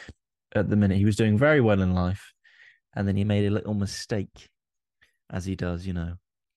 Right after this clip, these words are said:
did something wrong. Well, he didn't even do anything wrong. I'm not really legally allowed to talk about it, so that gives you an idea of what kind of thing it is, right? And, um, so now he's working like a fucking maniac again, but he should be kind of almost retired at this age, um, given the middle classness.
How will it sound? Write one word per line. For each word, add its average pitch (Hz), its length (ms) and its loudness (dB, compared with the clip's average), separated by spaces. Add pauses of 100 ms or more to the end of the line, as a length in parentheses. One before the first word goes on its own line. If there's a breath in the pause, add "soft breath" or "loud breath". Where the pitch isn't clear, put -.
(160)
did 104 140 -10
something 92 300 -2
wrong. 95 200 -2
Well, - 280 -4
he - 20 4
didn't 196 140 4
even 143 120 2
do 127 80 2
anything 110 240 -4
wrong. 113 240 -2
I'm 135 80 -4
not 156 140 -2
really 120 280 -2
legally 117 440 -2
allowed 98 240 -4
to - 80 -20
talk 104 240 -10
about 95 180 -4
it, 92 100 -10
so 110 100 -10
that 113 160 -4
gives 101 180 -4
you 101 60 -2
an 98 60 -4
idea 95 340 -2
of 87 80 -10
what 98 200 -8
kind 98 140 -10
of 82 80 -10
thing 95 180 -6
it 92 180 -6
is, 92 220 -8
right? 90 320 -8
And, 92 220 -8
um, 90 400 -8 (1500 loud breath)
so 127 80 -4
now 139 120 2
he's 127 100 2
working 135 440 0
like 101 160 -8
a 104 40 -12
fucking 113 400 -8
maniac 117 540 -6
again, 92 260 -4
but 92 80 -6
he 95 60 -8
should 131 240 -10
be 104 140 -8
kind 104 180 -8
of 92 100 -8 (160)
almost 107 320 -8
retired 120 400 -6
at 98 100 -8
this 90 220 -10
age, 85 460 -10 (680 loud breath)
um, 90 280 -6
given 95 240 -2
the 92 60 2
middle 95 280 0
classness. 98 880 -4